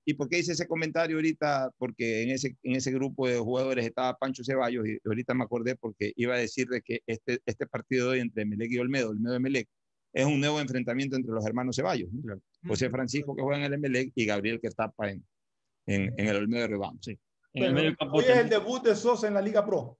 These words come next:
Speaker 1: Hoy día
Speaker 2: Sí,
Speaker 1: es el debut
Speaker 2: hoy
Speaker 1: de
Speaker 2: el día.
Speaker 1: Sosa, que
Speaker 2: Sí.
Speaker 1: yo creo que es más jugador que Vega.
Speaker 2: Sí. Ahí en el medio campo tenemos a Dixon Arroyo y a
Speaker 1: Que
Speaker 2: Sebastián Rodríguez.
Speaker 1: Dixon Arroyo, que debe estar muy motivado por ser ya parte de, de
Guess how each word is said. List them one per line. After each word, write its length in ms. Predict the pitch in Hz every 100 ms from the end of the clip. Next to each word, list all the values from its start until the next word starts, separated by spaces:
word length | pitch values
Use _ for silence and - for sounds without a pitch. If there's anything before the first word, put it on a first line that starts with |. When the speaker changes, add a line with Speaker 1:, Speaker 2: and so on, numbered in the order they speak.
| _ -
Speaker 1:
Hoy 140 | 135
día 160 | 151 165
Speaker 2:
Sí, 40 |
Speaker 1:
es 40 |
el 60 | 165
debut 160 | 131 113
Speaker 2:
hoy 60 |
Speaker 1:
de 60 | 113
Speaker 2:
el 40 | 113
día. 120 | 110
Speaker 1:
Sosa, 200 | 104 113
que 200 | 92 - _ -
Speaker 2:
Sí. 140 | 113
Speaker 1:
yo 160 | 98 123
creo 160 | 135 123
que 80 |
es 80 | 123
más 160 | 131 113
jugador 380 | 123 117 120 110
que 80 |
Vega. 240 | 110 104 - _ _ _
Speaker 2:
Sí. 160 | - 104 _
Ahí 400 | 123 127 143 151
en 100 | 151
el 300 | 143 143 143
medio 180 | 151 156
campo 240 | 165 160
tenemos 340 | 139 135 143 131
a 60 | 117
Dixon 380 | 135 135 143
Arroyo 380 | 151 175 156 185 - _ -
y 140 | 123
a 420 | 117 113 113 110
Speaker 1:
Que 80 | 113
Speaker 2:
Sebastián 280 | 120 139 123
Rodríguez. 480 | 123 113 101 98 -
Speaker 1:
Dixon 320 | 127 139 151
Arroyo, 340 | 147 139 151 127
que 80 |
debe 120 | 120 123
estar 220 | 127 123
muy 240 | 123 147
motivado 480 | 170 139 127 135 139
por 100 | 117 107 104 98
ser 260 | 95 131
ya 140 | 120 113
parte 340 | 131 127 120
de, 260 | 107 101 87
de 200 | 104